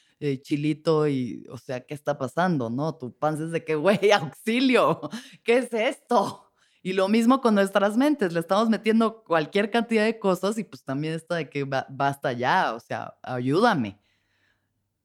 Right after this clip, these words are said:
Dame un libro, dame veinte minutos de una cosa consistente. Una sola narrativa, veinte minutos, ay, qué paz, gracias.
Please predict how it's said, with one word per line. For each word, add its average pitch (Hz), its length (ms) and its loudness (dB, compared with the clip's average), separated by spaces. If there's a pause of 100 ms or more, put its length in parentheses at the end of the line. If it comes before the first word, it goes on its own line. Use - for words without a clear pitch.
(120)
Dame 180 220 2
un 190 100 4
libro, 196 480 2 (400)
dame 220 340 2
veinte 339 420 2
minutos 285 600 4
de 202 140 4
una 247 380 4
cosa 240 320 2
consistente. 160 880 -4 (1300)
Una 254 340 6
sola 247 280 4
narrativa, 233 580 4
veinte 247 300 4
minutos, 233 680 4
ay, 190 320 4
qué - 140 0
paz, 185 280 2 (160)
gracias. 165 520 0